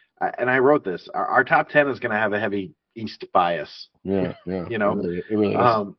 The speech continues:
Speaker 1: because we don't have Whataburgers. We don't have, um, well, what's that other one? Bojangles.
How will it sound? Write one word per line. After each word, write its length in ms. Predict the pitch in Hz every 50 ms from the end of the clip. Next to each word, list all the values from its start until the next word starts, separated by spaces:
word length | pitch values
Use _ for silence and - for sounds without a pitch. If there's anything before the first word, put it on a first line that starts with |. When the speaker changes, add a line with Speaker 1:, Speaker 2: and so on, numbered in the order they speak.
| _ _ _ _ _
Speaker 1:
because 320 | 147 135 - - 143 123 117
we 80 | 147
don't 160 | 165 165 151 147
have 180 | 139 135 123
Whataburgers. 800 | 107 98 98 95 90 87 95 92 87 82 87 92 92 87 - - _ _ _ _ - - - - - _ _
We 80 | - 104
don't 180 | 117 117 113 110
have, 320 | 123 117 113 110 98 90 - _ _ _ -
um, 540 | 95 101 101 98 95 92 90 90 87 - _ _ _ _ _ _ _ _ _ _ _ _ _ _ _ _ _ _ _ _ _ _ _ _ _ _ _ _ _ - - _
well, 420 | 185 190 98 - 90 90 87 87 90
what's 140 | - -
that 140 | - 85 82
other 200 | 82 80 - -
one? 220 | - 69 73 - 87
Bojangles. 1080 | 92 110 - - - 87 104 104 110 - 110 113 113 113 113 110 110 107 - -